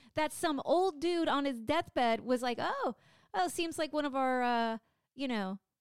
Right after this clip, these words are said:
elected officials, or could potentially, he, oh, too bad, he could have been running for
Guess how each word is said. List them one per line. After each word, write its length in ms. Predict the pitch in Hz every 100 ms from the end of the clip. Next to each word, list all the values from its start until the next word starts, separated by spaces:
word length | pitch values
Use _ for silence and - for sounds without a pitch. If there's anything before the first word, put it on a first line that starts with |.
| _ -
elected 380 | 269 269 - 262
officials, 340 | 240 269 220 -
or 60 |
could 240 | 254 - 233
potentially, 760 | 226 240 262 254 240 233 233 254
he, 120 | 294
oh, 180 | 277 262
too 200 | - 302
bad, 200 | 277 240
he 80 | 226
could 140 | 254
have 80 | 233
been 160 | 233 214
running 220 | 214 214
for 140 | 208